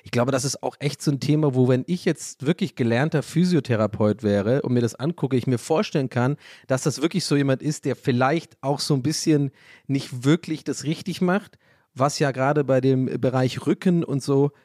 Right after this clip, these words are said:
ja auch dazu durchaus wahrscheinlich, äh, führen kann, dass, dass wirklich, dass man tatsächlich was schlimmer macht oder kaputt macht, wie in meinem Fall jetzt. Aber dazu muss ich sagen, ich rede schon wieder so, als wäre ich vor Gericht hier, ne? Also ich muss mich eigentlich überhaupt für nichts rechtfertigen, aber seit zehn Minuten, äh,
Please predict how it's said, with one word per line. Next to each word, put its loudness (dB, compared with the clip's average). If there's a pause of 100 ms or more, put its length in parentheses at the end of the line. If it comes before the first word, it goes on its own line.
(160)
ja 0
auch -4
dazu -2
durchaus 0
wahrscheinlich, -2
äh, -4
führen 0
kann, -4
dass, -4 (480)
dass -8
wirklich, 0
dass 0
man 2
tatsächlich -4
was 0
schlimmer 0
macht -2
oder -6
kaputt -2
macht, -12
wie 2
in -8
meinem -2
Fall -8
jetzt. -10 (720)
Aber 2 (340)
dazu 0
muss 2
ich 2
sagen, 2 (540)
ich -10
rede -4
schon 0
wieder 2
so, 2
als 0
wäre 0
ich -4
vor -2
Gericht -2
hier, 0
ne? 2
Also -2
ich -6
muss 0
mich -4
eigentlich -4
überhaupt -2
für 0
nichts -2
rechtfertigen, 0
aber 2
seit 0
zehn 0
Minuten, 0
äh, -2